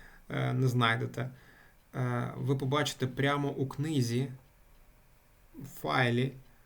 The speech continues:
на чому заснована відповідь. І це дуже круто. Е, розкажу вам на реальному кейсі, як це допомогло моєму клієнту. Е, він юрист, має десятки P D F файлів з підбіркою, е, законів певної тематики.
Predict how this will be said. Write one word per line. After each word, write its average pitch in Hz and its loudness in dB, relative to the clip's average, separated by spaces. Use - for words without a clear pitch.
на 120 2
чому 143 0
заснована 127 0
відповідь. 120 0
І 123 0
це 123 0
дуже 127 2
круто. 127 -6
Е, 135 -6
розкажу 139 2
вам 147 4
на 139 6
реальному 139 6
кейсі, 156 2
як 120 0
це 131 0
допомогло 123 2
моєму 120 2
клієнту. 139 0
Е, 120 2
він 139 4
юрист, 131 2
має 127 0
десятки 135 2
P 123 -2
D 123 2
F 120 0
файлів 135 2
з - -10
підбіркою, 123 0
е, 131 0
законів 135 4
певної 135 6
тематики. 135 2